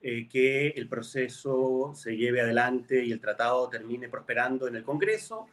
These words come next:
pero dejando muy en claro que no se va a publicar finalmente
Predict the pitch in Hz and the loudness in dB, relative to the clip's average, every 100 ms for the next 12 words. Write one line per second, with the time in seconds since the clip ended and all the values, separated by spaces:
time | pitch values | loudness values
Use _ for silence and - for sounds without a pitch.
0 | _ _ - 170 170 143 151 147 135 143 | _ _ 4 6 6 4 2 4 4 4
1 | 143 143 139 135 143 135 127 127 135 - | 4 4 6 6 4 0 0 0 -2 -8
2 | _ - 120 135 147 147 135 131 131 135 | _ -8 0 2 2 0 4 6 8 8
3 | 135 135 120 120 123 127 117 113 113 123 | 6 2 0 2 2 0 -4 -6 -2 0
4 | 127 127 120 113 113 117 117 120 120 | 0 -4 -4 -2 -2 -4 -4 -4 -4